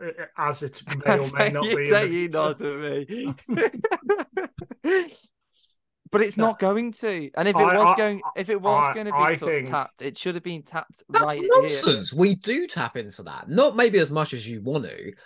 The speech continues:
Speaker 3: but they certainly tap into it in Flux. We go
Speaker 1: Yeah.
Speaker 3: back to those stories.
Speaker 2: No, we don't, though.
Speaker 1: Yeah, we
Speaker 3: We
Speaker 1: do.
Speaker 2: We go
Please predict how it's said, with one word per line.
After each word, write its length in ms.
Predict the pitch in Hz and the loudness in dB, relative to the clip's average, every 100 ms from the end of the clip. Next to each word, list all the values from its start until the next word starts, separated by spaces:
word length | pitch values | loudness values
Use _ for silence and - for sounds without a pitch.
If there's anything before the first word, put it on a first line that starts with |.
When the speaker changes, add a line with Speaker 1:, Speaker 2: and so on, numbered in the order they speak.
| _ | _
Speaker 3:
but 140 | 180 160 | -2 2
they 140 | 180 | 0
certainly 360 | 180 240 226 170 | 2 2 0 -2
tap 240 | - 147 | -6 -6
into 260 | 151 135 135 | -6 -6 -8
it 80 | 98 | -8
in 100 | 101 | -8
Flux. 280 | 165 127 147 | -6 -6 -6
We 200 | 175 180 | -8 -2
go 160 | 214 | 0
Speaker 1:
Yeah. 60 | 214 160 226 | 0 -2 0
Speaker 3:
back 240 | 247 - - | 0 -2 -8
to 100 | 147 | -6
those 300 | 117 90 - | -6 -8 -12
stories. 640 | - 80 64 - - - | -10 -12 -12 -16 -14 -8
Speaker 2:
No, 140 | 190 214 | -4 -4
we 240 | 214 202 - | -4 -8 -4
don't, 420 | 190 214 233 - | -2 -2 -6 -6
though. 160 | 233 196 | -4 -2
Speaker 1:
Yeah, 220 | 147 226 | -2 -4
we 140 | 226 | 0
Speaker 3:
We 0 | |
Speaker 1:
do. 80 | 208 | 2
Speaker 2:
We 60 | - | 2
go 160 | - | 2